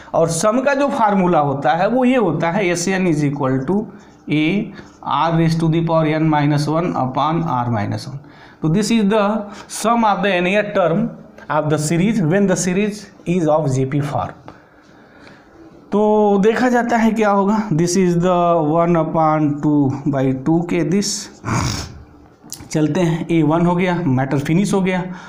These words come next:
आर की value two square है, तो two square into, अब एन तलाश करना है कितने numbers of the terms हैं, तो, तो number of the terms यहीं से मिल जाएंगे। जेड ज़ीरो से शुरू है,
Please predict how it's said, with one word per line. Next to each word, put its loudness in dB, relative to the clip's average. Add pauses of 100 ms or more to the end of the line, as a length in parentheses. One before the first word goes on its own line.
(180)
आर 2
की 0
value 2 (100)
two 2
square 0
है, 2 (380)
तो 0 (160)
two 4
square -2 (160)
into, 2 (380)
अब 2
एन 2 (260)
तलाश 0
करना 0
है 2
कितने 2
numbers 2
of 0
the 2
terms 2
हैं, 2
तो, 0
तो 2
number 2
of 0
the 0
terms 0
यहीं 2
से 0
मिल 2
जाएंगे। -2 (460)
जेड 2
ज़ीरो 4
से 0
शुरू 0
है, 2